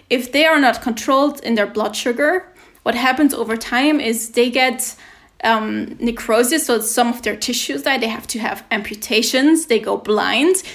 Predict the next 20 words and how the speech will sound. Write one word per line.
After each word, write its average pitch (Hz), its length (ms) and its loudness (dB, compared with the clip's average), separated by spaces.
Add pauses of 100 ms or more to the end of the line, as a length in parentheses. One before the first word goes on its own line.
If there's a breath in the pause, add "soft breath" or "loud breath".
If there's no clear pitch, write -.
(120 loud breath)
you 226 80 0
have 214 180 0
disability. 233 720 0
So 311 200 2
there's 269 240 2
a 285 140 2
lot 294 520 4
of 285 200 -2
costs - 540 -2
down 233 280 0
the 208 80 -4
road. 247 440 -2 (400 loud breath)
So - 160 -2
just 370 360 2
getting 349 340 4
somebody 262 540 2
to - 160 -12
take 277 320 -2
their 233 120 -4
insulin 294 800 -2